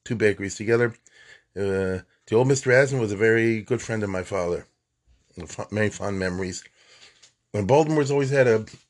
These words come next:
good line of kosher bakeries, reliable kosher bakeries. Anyway, appreciate the, uh, sponsorship as always. Neshama Shalom Aliyah. <clears throat> Let's take a look at the Parsha, the Haftorah today,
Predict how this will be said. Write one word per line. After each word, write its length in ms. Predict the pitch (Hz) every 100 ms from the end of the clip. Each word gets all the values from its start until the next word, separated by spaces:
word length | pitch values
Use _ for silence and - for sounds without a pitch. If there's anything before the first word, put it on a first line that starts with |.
| 107
good 180 | 101 107
line 220 | 107 110
of 200 | 92 90
kosher 260 | - 110 104
bakeries, 440 | 98 104 87 85
reliable 400 | 90 92 98 92
kosher 300 | 87 95 90
bakeries. 420 | 85 90 78 - - _ _ _ _ -
Anyway, 400 | 170 127 113 - _ _ _ _ -
appreciate 460 | 104 143 131 127 117
the, 180 | 113
uh, 160 | 101 92 95 - _ _ _ - - - - - -
sponsorship 500 | - - 160 175 180
as 140 | 156 151
always. 240 | 165 135
Neshama 320 | 110 117 123
Shalom 240 | 110 110 104
Aliyah. 380 | 113 151 160 - _
<clears throat> 400 | - - - _
Let's 160 | 113 -
take 160 | 135
a 40 | 120
look 160 | 117
at 80 | 110
the 60 | 92
Parsha, 440 | 113 113 113 95 - - -
the 100 | 90
Haftorah 380 | 82 - 117 107
today, 300 | 104 104